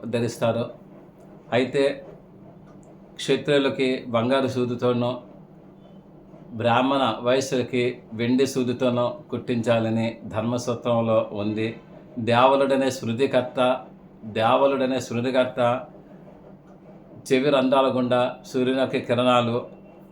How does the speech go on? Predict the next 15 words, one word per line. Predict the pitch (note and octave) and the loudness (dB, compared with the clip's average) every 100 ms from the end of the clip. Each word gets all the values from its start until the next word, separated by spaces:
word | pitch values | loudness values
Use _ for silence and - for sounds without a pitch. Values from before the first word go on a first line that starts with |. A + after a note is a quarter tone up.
| - | -2
ప్రసరించిన | A#2+ A#2+ D3 C#3+ C#3+ C3+ | -2 2 2 2 0 -2
బ్రాహ్మణుణ్ణి | A2+ A2 A2+ B2+ B2+ B2 A#2 B2 - - | -2 -2 0 2 2 2 0 -2 -8 0
చూడకూడదు | B2 B2 A#2+ A#2 A2+ A2 G#2 - - - | 2 2 2 2 2 0 -6 -8 -20 -4
అని | A2 A#2 A#2 - | 0 0 0 -4
ఆయన | A2 A2 A2 | -4 -2 0
రాశారు. | A2 A2 C3 A2+ A#2+ - - - - | 0 0 -2 -4 -4 -8 -18 -20 -8
అంటే | A#2+ B2 | -4 0
దాని | C3 A#2+ A2+ | 2 2 2
అర్థం | A2+ C3 | 0 0
ఏంటంటే | C#3 B2+ A#2 A2+ B2 B2+ - - - - - | 0 0 0 -2 -2 -2 -4 -12 -20 -20 -8
ప్రతి | A#2 C#3 C3 | -2 2 2
బ్రాహ్మణుడు | A2 A2+ B2+ C3 C3 | 0 0 0 0 0
కూడా, | A#2 A#2+ B2 B2+ - - | 0 0 4 2 0 -8
సద్బ్రాహ్మణుడు | - A#2 A#2 B2 C3 C3+ B2+ | -6 -6 0 2 2 2 0
కూడా | A#2+ A2+ A#2 A#2+ | 0 0 2 0